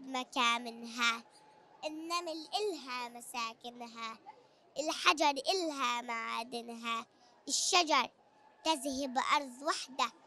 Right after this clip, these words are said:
مفاتنها. إلا الناس، عجيبة الناس، تعيش الغربة بالغربة ولا تذكر مواطنها. الوطن يبني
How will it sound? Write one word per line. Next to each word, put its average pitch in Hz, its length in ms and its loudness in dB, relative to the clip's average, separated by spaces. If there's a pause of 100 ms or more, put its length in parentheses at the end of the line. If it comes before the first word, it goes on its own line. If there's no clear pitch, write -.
(180)
مفاتنها. 240 1000 -2 (480)
إلا 370 380 2
الناس، 240 520 -8 (520)
عجيبة 294 640 0
الناس، 233 520 -10 (680)
تعيش 294 460 0
الغربة 320 720 -4
بالغربة 294 760 -6 (520)
ولا 277 340 4
تذكر 277 600 -2 (300)
مواطنها. 240 960 2 (640)
الوطن 320 540 -2
يبني 339 580 -6